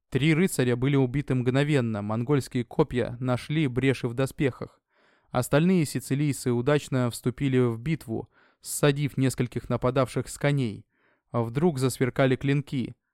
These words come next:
послышался звон металла и ржание коней. Забубенный увидел совсем рядом обветренные лица монгольских нукеров. Над головой просвистела стрела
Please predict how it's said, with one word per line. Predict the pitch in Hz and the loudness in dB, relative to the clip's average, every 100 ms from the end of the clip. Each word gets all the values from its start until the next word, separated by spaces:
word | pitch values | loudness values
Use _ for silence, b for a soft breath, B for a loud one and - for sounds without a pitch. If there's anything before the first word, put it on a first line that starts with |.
| _ | _
послышался | - 131 - 160 151 131 131 | -2 -2 0 0 0 0 0
звон | 117 120 143 | -2 0 0
металла | 127 123 - 156 135 | 2 2 4 4 4
и | 127 | 4
ржание | 120 120 127 123 120 | 2 0 0 0 0
коней. | 117 143 143 123 120 - _ _ _ _ | 0 0 0 -2 -6 -16 _ _ _ _
Забубенный | 120 120 123 131 147 143 127 | -4 -2 0 2 2 4 2
увидел | 123 139 131 | 2 0 0
совсем | 123 123 - 131 131 | 0 -2 -2 -2 2
рядом | 143 135 123 117 _ _ _ _ _ _ | 2 4 0 0 _ _ _ _ _ _
обветренные | - 123 120 147 151 131 131 127 123 | -4 -2 0 2 2 2 2 2 2
лица | 151 - 120 | 0 0 0
монгольских | 120 123 131 120 127 - | 0 2 0 0 -6 -4
нукеров. | 147 - 127 107 - _ _ _ _ _ | -4 0 -2 -2 -10 _ _ _ _ _
Над | 131 123 | -2 -2
головой | 120 127 135 143 165 | 2 4 4 4 2
просвистела | - 123 135 117 139 127 | 2 -2 -2 -2 0 0
стрела | 117 - 131 143 160 151 | 0 0 0 4 4 2